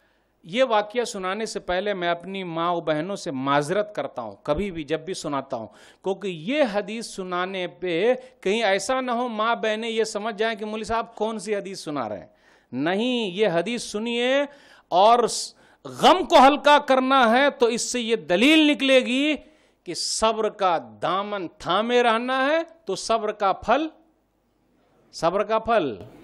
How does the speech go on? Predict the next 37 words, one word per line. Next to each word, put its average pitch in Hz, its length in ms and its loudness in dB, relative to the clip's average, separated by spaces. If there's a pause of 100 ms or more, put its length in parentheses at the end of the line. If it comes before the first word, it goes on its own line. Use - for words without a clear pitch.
(460)
मीठा 139 560 -2
होता 127 380 0
है। 110 160 -2 (240)
यही 175 160 2
हदीस 156 280 0
सुनने 135 200 -4
के 120 100 -6
बाद। 107 260 -8 (300)
और 156 200 0
कैसा 160 240 0
फल 127 220 -12
है 92 200 -20
देख 120 120 -8
लीजिए। 104 260 -12 (1300)
अबू 311 200 4
तलहा 277 300 4
अंसारी 226 420 2
रज़ी 185 200 -2
अल्लाह 196 320 0
ताला 175 320 2
अन्हु 202 320 0 (1500)
की 160 120 -10
बीवी 151 360 -6
हैं 175 120 -4
उम्मे 180 280 -6
सुलैम 202 420 -2
रज़ी 165 180 -4
अल्लाह 160 320 -2
ताला 131 280 -2
अन्हा, 110 240 -10 (360)
उनके 254 300 -4
लड़के 214 360 -2
का 208 140 -2
इंतकाल 165 460 -4
हो 120 80 -4
जाता 101 260 -12
है। - 120 -20